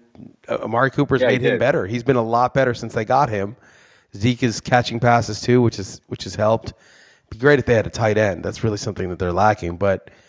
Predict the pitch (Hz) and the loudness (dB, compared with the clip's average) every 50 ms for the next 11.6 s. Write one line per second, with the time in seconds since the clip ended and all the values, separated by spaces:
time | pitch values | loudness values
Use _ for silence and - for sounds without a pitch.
0 | _ _ _ _ - - - - _ - 147 135 151 151 160 190 214 247 214 185 | _ _ _ _ -20 -20 -20 -10 _ -2 -2 0 2 2 4 4 4 4 2 2
1 | 143 - - 175 151 139 - 120 127 143 160 160 139 117 107 - 120 131 135 143 | 2 0 0 0 0 0 2 2 4 4 4 4 2 0 -2 0 0 4 4 4
2 | 139 117 110 98 90 - - - 135 127 117 - - - 123 131 135 127 104 98 | 4 2 0 -2 -6 -2 0 2 4 4 4 2 0 0 2 2 2 2 0 -2
3 | - 107 110 123 120 - 87 78 - - - _ _ _ _ _ _ _ _ _ | 0 2 2 2 2 0 -2 -4 -4 -6 -10 _ _ _ _ _ _ _ _ _
4 | _ _ _ _ - 107 117 120 113 113 110 110 110 107 - - - 123 127 123 | _ _ _ _ -4 0 2 4 4 4 2 0 -2 -6 -4 0 2 4 4 4
5 | 120 117 113 - - 123 117 117 107 107 101 92 - - - _ - - 120 110 | 4 2 0 0 2 2 4 4 2 0 -2 -4 -8 -16 -18 _ -2 0 0 0
6 | 110 113 120 110 110 - - 123 120 123 123 - - 107 104 98 98 98 92 - | 2 0 -2 -2 -2 -4 -2 0 2 2 0 0 -4 -4 -4 -4 -4 -6 -10 -12
7 | _ _ _ _ _ _ _ _ _ _ _ - 117 117 123 120 120 120 113 107 | _ _ _ _ _ _ _ _ _ _ _ -4 0 2 2 4 2 2 0 0
8 | 107 104 120 113 113 117 - - - - - 131 131 - - 107 90 80 90 - | -2 0 2 4 4 4 2 0 -6 -2 2 2 2 2 2 0 0 0 -2 -6
9 | - - 85 - - - _ _ _ _ _ _ _ _ _ _ - - - 117 | -8 -10 -10 -10 -12 -16 _ _ _ _ _ _ _ _ _ _ -12 -4 0 2
10 | 110 110 107 113 135 170 190 185 170 143 127 104 98 90 85 - - - - - | 4 4 4 4 4 4 4 4 4 4 4 2 0 -2 -4 -6 -10 -20 -20 -16
11 | - - - 151 - - - 170 - - 180 | -8 -2 -2 0 2 2 0 0 0 0 -2